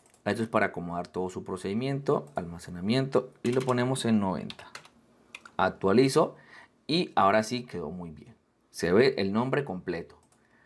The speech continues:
Entonces corremos un poquito y aquí lo corro un poquito para que quede todo cuape. Y mira cómo queda. Muy bien, qué interesante. Tiene el botón de salir, un load me, muy bien.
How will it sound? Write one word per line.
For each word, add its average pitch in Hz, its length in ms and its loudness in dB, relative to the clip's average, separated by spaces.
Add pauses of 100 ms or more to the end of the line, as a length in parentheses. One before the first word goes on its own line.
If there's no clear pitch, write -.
(480)
Entonces 87 340 -2
corremos 87 400 -4
un 98 80 -4
poquito 139 580 2
y 113 60 2
aquí 120 180 0
lo 131 140 2
corro 131 180 2
un 135 80 -2
poquito 139 560 -2
para 135 300 4
que 143 320 -2 (200)
quede 107 380 2
todo 95 400 -2
cuape. - 460 -4 (520)
Y 143 180 4
mira 120 260 4
cómo 87 240 -8
queda. - 260 -20 (200)
Muy 104 200 -2
bien, - 200 -10
qué - 100 -14
interesante. 87 600 -10 (1040)
Tiene 98 280 2
el 98 80 2
botón 92 340 -2
de 98 100 2
salir, 120 540 2
un 87 220 -6
load 92 300 0
me, 76 340 -8
muy 92 200 -4
bien. - 200 -12